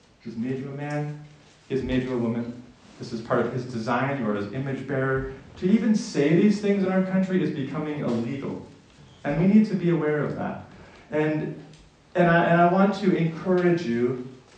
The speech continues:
once again, that God is wise. He is good.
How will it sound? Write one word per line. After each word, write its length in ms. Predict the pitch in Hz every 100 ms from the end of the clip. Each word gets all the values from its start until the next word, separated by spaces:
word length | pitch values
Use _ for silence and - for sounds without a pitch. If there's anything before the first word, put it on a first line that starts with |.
| -
once 280 | 127 165 160
again, 520 | 165 143 127 127 -
that 520 | 151 151 151 - - -
God 520 | 165 190 233 220 -
is 560 | 170 165 160 - - - - -
wise. 720 | 101 113 131 170 208 214 - - - - - - _ -
He 120 | 139
is 260 | 120 107 -
good. 720 | - 143 170 190 214 -